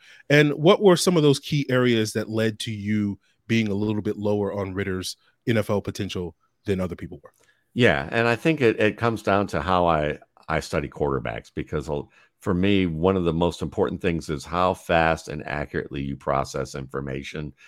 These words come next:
Speaker 2: when it comes to decision making at the point of throwing or not throwing the ball, or where you should or shouldn't place the ball. Um, because all the athletic tools are there for Ridder, you know, his ability to move, the arm strength,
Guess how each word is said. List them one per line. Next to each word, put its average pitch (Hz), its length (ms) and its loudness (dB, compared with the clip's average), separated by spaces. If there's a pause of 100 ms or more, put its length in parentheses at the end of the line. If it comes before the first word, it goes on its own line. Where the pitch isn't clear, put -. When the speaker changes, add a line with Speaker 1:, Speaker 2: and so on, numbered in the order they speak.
(160)
Speaker 2:
when 78 140 -4
it - 60 -18
comes 76 240 -6
to 78 120 -10
decision 82 680 -2
making 73 420 -2
at 69 160 -6
the 71 80 -10
point 78 460 -2
of 65 280 -6 (280)
throwing 87 480 2
or 69 200 -6
not 71 320 -2
throwing 71 280 -4
the 65 100 -8
ball, 64 500 -4
or 73 140 -2
where 78 260 2
you 76 160 -4
should 90 360 -2 (200)
or 71 100 -10
shouldn't 76 460 0
place 98 340 2
the 80 140 -8
ball. 58 400 -6 (340)
Um, 67 380 -2 (240)
because 90 260 2
all 127 120 8
the 104 120 8
athletic 92 380 2
tools 76 320 -12
are 69 60 -12
there 64 180 -8
for 55 160 -20
Ridder, 55 240 -18 (160)
you 64 80 -16
know, 57 140 -12
his 65 100 -16
ability 78 340 -6
to 65 80 -10
move, 101 440 -2 (260)
the 76 100 -8
arm 92 340 0
strength, 87 480 -6